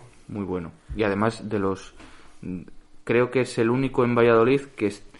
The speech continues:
Creo que es el único paso en Valladolid de los que reflejan lo que se conoce en otras latitudes como paso de misterio, ¿no? Un, una escena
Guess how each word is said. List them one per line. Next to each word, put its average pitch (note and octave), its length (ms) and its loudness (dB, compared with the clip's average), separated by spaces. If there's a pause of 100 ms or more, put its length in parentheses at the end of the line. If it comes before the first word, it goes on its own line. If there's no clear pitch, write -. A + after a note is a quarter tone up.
(220)
Creo B2+ 220 6
que C#3+ 80 10
es - 200 4
el A#2 140 6
único C3 280 4
paso C3+ 280 6
en A#2+ 80 4
Valladolid A#2 480 8 (480)
de G#2+ 120 2
los G2 180 2
que G2 400 4
reflejan G#2 720 0 (320)
lo G2+ 100 -2
que G2 100 -4
se F#2+ 120 -6
conoce G2 280 0
en G#2 60 2
otras G#2 240 0
latitudes G2 400 2
como G2 160 -2
paso G2+ 180 -4
de G2 80 2
misterio, G2+ 400 0
¿no? A2 120 -4
Un, G2+ 260 -2
una G#2 140 -2
escena B2 500 0